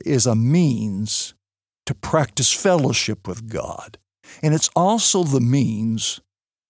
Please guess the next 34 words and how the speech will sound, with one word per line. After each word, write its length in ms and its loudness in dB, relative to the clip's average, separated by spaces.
to 120 -2
experience 920 0
God. 500 -16
God, 520 -4
who 180 2
is 180 0
the 160 0
object 480 0
of 140 0
our 120 4
faith. 760 -4
Be 240 2
real 500 2
with 300 -2
God 280 -2
if 160 -4
you're 140 0
experiencing 920 0
weakness 520 -2
of 80 -8
faith. 380 -8
He 140 0
already 460 0
knows 400 -2
it. 80 0
He 220 0
wants 360 2
you 100 -2
to 100 0
be 160 0
honest 440 0
and 120 0
embrace 560 2
your 180 -2